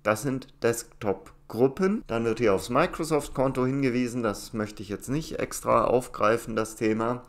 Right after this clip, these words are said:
Müsst ihr selber wissen, ob ihr eins nutzt oder nicht. Ich glaube, inzwischen ist es sogar Zwang, ne, ein Microsoft-Konto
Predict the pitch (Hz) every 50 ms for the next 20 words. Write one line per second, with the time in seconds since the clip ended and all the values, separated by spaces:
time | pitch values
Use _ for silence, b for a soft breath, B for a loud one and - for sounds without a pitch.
0 | - - 110 110 104 - 107 95 101 104 123 139 135 123 120 - 131 101 92 98
1 | - 113 - 82 82 95 95 - - 131 160 170 - - - - 107 104 110 135
2 | 185 196 - - 127 - - 107 104 104 110 101 - 131 131 135 120 104 - 110
3 | 101 - 104 98 185 180 - - - - 113 131 156 160 120 98 95 104 123 -
4 | 110 104 104 98 - - - 120 113 - 110 104 - - - 110 107 107 - 101
5 | 101 104 101